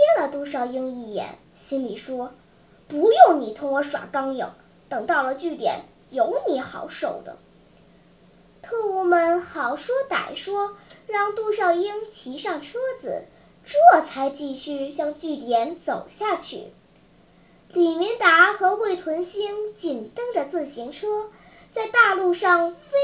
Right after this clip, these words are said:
一般的追赶，浑身的汗水像瓢泼一般。魏屯兴在后面连呼哧带喘地说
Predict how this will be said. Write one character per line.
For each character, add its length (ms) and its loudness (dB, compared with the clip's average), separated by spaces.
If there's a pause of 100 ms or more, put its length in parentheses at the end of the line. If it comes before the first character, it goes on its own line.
(160)
一 140 0
般 240 -4
的 100 0
追 260 -4
赶， 380 -6 (540)
浑 200 0
身 200 0
的 100 0
汗 260 -2
水 440 -2
像 320 -4
瓢 400 -2
泼 100 -14 (300)
一 80 -6
般。 360 -6 (1000)
魏 160 2
屯 260 0
兴 320 -4
在 200 0
后 260 -2
面 400 0 (140)
连 320 2
呼 100 -2 (180)
哧 180 -4
带 220 -2
喘 380 -8
地 100 -2
说 400 -2